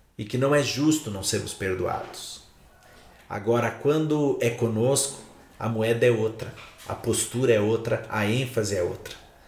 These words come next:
Aí nós achamos, né, que não é possível perdoar, porque a outra pessoa nos feriu demais, a outra pessoa nos machucou demais, né? E aí é impossível perdoar.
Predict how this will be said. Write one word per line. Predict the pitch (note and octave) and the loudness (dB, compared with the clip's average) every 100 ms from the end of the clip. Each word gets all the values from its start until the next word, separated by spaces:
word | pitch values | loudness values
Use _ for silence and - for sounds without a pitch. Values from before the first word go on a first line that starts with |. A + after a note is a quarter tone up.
| - - - - | -20 -20 -18 -6
Aí | G#2 G#2+ | 0 2
nós | A#2+ C3 | 2 4
achamos, | C3 - A#2 G#2 - - - - - - - | 2 2 0 -2 -6 -10 -10 -14 -20 -16 -8
né, | F#2+ | -6
que | - | -4
não | A#2+ C3 | 2 4
é | |
possível | C3 - - A#2+ A#2+ | 4 2 0 0 2
perdoar, | B2 A2 G#2 G2+ | 2 4 2 0
porque | - A2 | -4 0
a | A2 | 2
outra | A#2+ B2 | 2 0
pessoa | A#2 - C#3 | -2 -2 -2
nos | B2+ | -2
feriu | - C#3+ D3+ | -2 -2 -2
demais, | D3+ C#3+ - C#4+ - - - - - - - - | -2 -2 -2 -4 -4 -4 -6 -10 -18 -20 -16 -2
a | |
outra | - - | 0 0
pessoa | D3+ D3 D#3 | 0 0 -2
nos | D3 | 0
machucou | D3+ F3+ - C#3+ | 0 0 0 -2
demais, | C#3+ A#2+ C3+ E3+ D#3 D3 - - - - - - - - | 0 0 0 -2 -4 -6 -8 -8 -12 -16 -20 -20 -20 -14
né? | A2 G2+ C3 D#3 - - - - - - | -6 -4 -4 -8 -16 -20 -20 -20 -20 -10
E | A2+ A2+ | 0 2
aí | A2 B2 C#3+ | 2 2 2
é | |
impossível | C#3+ C3 C#3+ - - D3 C#3 G#2+ | 2 -2 -4 0 0 0 0 -2
perdoar. | G2 F2+ F#2+ - | -2 -4 -6 -8